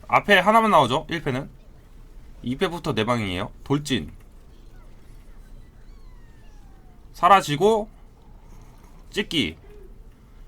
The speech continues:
이거는 퍼져, 파티원들이 퍼져줘야 해요. 그냥 뛰어가더라도 맞는 경우가 있기 때문에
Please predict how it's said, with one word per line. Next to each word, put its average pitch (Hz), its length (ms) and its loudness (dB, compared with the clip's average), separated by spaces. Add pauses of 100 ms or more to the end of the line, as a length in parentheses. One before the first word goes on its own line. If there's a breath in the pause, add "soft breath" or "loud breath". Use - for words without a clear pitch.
(180)
이거는 208 760 4 (760)
퍼져, 269 320 6
파티원들이 214 760 2
퍼져줘야 240 420 2
해요. 101 240 0 (680)
그냥 190 440 0
뛰어가더라도 214 680 4
맞는 127 320 2
경우가 135 220 -2
있기 110 200 -10
때문에 117 420 -6